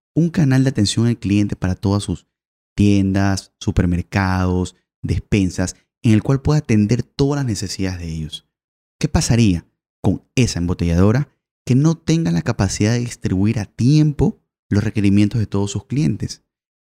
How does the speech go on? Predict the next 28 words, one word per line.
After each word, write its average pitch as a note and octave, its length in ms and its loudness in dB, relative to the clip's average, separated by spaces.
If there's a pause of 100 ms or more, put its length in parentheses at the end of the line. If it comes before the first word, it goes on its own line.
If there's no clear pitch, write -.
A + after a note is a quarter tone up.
¿Qué C#3 80 -2
pasaría A2 720 0 (240)
si B2+ 200 0
no D3 120 2
tuviera C#3 560 2
capacidad F#2+ 460 -2
de G2 60 0
distribución? F2+ 720 -4 (480)
No C3+ 460 2
vendería G#2 760 0
absolutamente F#2+ 1600 -4
nada. F#2+ 560 -2 (800)
Ve-, A2 200 2
¿quién D3 180 0
vendería? D3+ 500 0 (300)
La F2+ 140 -4
empresa A#2 640 -2 (260)
que G2+ 80 -8
sí - 280 -4
tenga G2+ 460 -2 (360)
buena A2+ 460 0
capacidad F#2 400 -2
de F2 80 -6
reacción, G2+ 520 -4 (320)
buen A2+ 280 2
servicio F#2+ 340 0
al - 60 -6
cliente, F2+ 580 -6